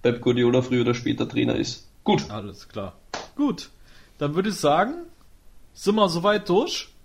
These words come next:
Speaker 2: mit
Speaker 1: Mhm.
Speaker 2: Juve, und dann gehen wir zum letzten Spiel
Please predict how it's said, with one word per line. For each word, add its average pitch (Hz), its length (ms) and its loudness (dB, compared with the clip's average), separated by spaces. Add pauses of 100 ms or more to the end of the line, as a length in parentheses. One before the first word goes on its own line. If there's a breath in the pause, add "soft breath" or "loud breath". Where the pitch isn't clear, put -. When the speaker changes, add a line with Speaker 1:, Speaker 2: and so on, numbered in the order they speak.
(260)
Speaker 2:
mit 208 180 2
Speaker 1:
Mhm. 127 260 4 (300)
Speaker 2:
Juve, 233 480 2
und 180 440 -2
dann 180 440 0
gehen 160 200 -2
wir 180 140 -4
zum 156 460 -6
letzten 175 640 0
Spiel 185 640 -4